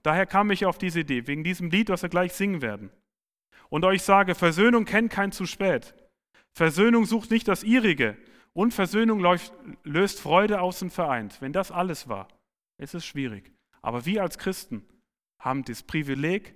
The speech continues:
dass wir eine Grundlage für Versöhnung haben dürfen. Und das hat mit dem Kreuz zu tun. Jesus ist das Vorbild für Versöhnung. Und immer, wenn im Neuen Testament von Versöhnung steht, da be-,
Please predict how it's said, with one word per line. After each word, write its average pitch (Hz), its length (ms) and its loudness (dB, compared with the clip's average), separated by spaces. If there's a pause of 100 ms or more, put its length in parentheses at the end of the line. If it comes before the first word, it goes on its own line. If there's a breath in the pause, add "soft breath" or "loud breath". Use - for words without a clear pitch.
(160 soft breath)
dass - 160 -12
wir 160 80 -8
eine 147 140 -6
Grundlage 139 500 -4
für 123 160 -12
Versöhnung 123 500 -6
haben 110 220 -12
dürfen. - 320 -16 (560)
Und 120 60 -8
das 131 140 -8
hat 156 160 -4
mit 139 100 -6
dem 131 100 -8
Kreuz - 380 -4
zu 131 80 -10
tun. 110 320 -12 (500 soft breath)
Jesus 185 380 2
ist 170 180 -10
das 185 220 2
Vorbild 165 500 -2 (320 soft breath)
für 151 180 -6
Versöhnung. 131 600 -2 (140)
Und 139 180 -6
immer, 220 360 4
wenn 196 120 0
im 180 80 -2
Neuen 202 220 2
Testament 185 480 -2
von 175 140 -6
Versöhnung 160 460 -2
steht, - 420 -6 (260 soft breath)
da 117 100 -8
be-, 135 160 -6